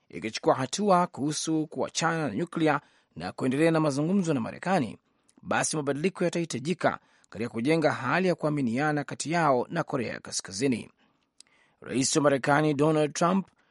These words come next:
bila ya kutarajiwa, alitangaza atasitisha mazoezi ya kijeshi yaliyokuwa yakifanyika kati ya Korea ya Kusini na Marekani, ambayo kwa muda mrefu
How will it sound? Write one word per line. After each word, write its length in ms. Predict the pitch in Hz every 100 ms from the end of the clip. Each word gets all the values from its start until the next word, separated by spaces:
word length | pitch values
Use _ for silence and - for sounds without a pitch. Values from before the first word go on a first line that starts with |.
| _ _
bila 300 | - 147 208
ya 100 | 170
kutarajiwa, 720 | 147 143 143 123 151 127 82 - _ _ _ -
alitangaza 960 | 82 101 139 143 143 170 165 180 180
atasitisha 680 | 147 - - - 165 151 156
mazoezi 480 | 147 123 156 147 143
ya 60 |
kijeshi 600 | - 104 143 165 123 101 - _ _ _
yaliyokuwa 340 | - 92 - 147
yakifanyika 420 | 135 143 170 160
kati 260 | 160 -
ya 60 | 147
Korea 480 | - 123 151 147 139
ya 180 | 123 113
Kusini 640 | - - 180 180 180 180
na 120 | 151
Marekani, 640 | 60 69 - 175 156 107 - _ _ _ -
ambayo 300 | - 107 131
kwa 120 | 135
muda 220 | 139 139
mrefu 580 | 135 151 170 - 165